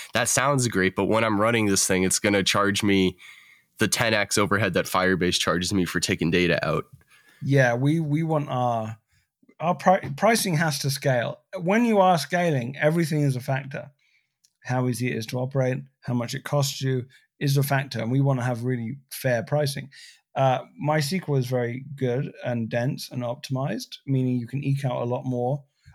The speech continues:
Speaker 2: I think Percona moved a customer off of Postgres to MySQL, and it cost them fifty percent less to run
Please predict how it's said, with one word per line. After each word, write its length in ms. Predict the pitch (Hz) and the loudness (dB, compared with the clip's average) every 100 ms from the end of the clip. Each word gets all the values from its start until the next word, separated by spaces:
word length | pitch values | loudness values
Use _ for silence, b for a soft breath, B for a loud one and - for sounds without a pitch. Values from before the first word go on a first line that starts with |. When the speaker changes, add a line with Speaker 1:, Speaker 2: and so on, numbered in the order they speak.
| - | -8
Speaker 2:
I 60 | 208 | -4
think 260 | 226 190 | -2 -4
Percona 420 | - - 202 175 | -6 -2 0 2
moved 280 | 135 135 127 | 2 2 -2
a 20 | |
customer 480 | 135 202 185 135 127 | -6 -8 -8 -4 -4
off 140 | 123 127 | -4 -8
of 60 | |
Postgres 420 | - 131 - 117 | -4 -4 -4 -10
to 100 | - | -8
MySQL, 380 | 123 110 131 131 | -8 -6 -8 -8
and 120 | 117 | -10
it 80 | 110 | -10
cost 200 | - 120 | -10 -8
them 100 | 123 | -8
fifty 300 | - 120 123 | -6 -8 -8
percent 280 | 117 - 139 | -10 -10 -8
less 180 | 113 - | -10 -10
to 120 | 139 | -8
run 220 | 139 110 | -6 -8